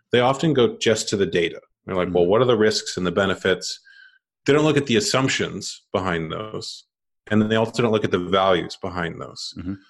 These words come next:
Speaker 1: So part of the challenge of the abortion debate is that there's values in conflict.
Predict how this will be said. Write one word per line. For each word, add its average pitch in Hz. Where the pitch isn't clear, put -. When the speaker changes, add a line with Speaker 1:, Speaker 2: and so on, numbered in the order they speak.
Speaker 1:
So 123
part 170
of 202
the 160
challenge 117
of 104
the 95
abortion 95
debate 92
is 92
that 98
there's 92
values 95
in -
conflict. -